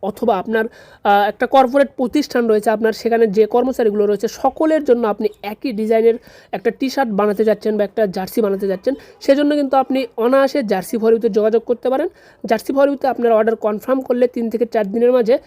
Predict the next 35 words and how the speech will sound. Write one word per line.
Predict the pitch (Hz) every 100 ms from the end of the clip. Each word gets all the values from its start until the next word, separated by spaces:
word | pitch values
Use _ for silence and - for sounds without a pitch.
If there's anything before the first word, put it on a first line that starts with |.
| _ -
সারা | 247 240
দেশে | 233 247
কিন্তু | 240 226
কুলি-, | 254 240 262 -
কুরিয়ারের | 277 269 254 220
যোগে | 226 214
আপনাদেরকে, | 208 214 214 262
আহ, | 269 214 202
ডেলিভারি | 190 214 214 220
দেওয়া | 202 202
হবে | 202 254
জার্সি | 202 175 208
for | 196
you-তে। | 175 - - _ _ -
তো | 214
কমপক্ষে | 277 285 330 320 -
দশ | 254 233 220
পিস | - 285
থেকে | - 294
শুরু | - 339
করে | 254 277 349 - _ -
আপনার | 220 233
সর্বোচ্চ | 226 269 262 285
দশ | 220 220 214
হাজার | 226 240
পিস | 277 -
পর্যন্ত | 214 214 220
আপনারা | 226 240
জার্সি | 220 185 -
অর্ডার | 196 214
করতে | 220 226 240
পারবেন | 247 262 202
জার্সি | 190 - 208
for | - 240
you-তে। | 208 190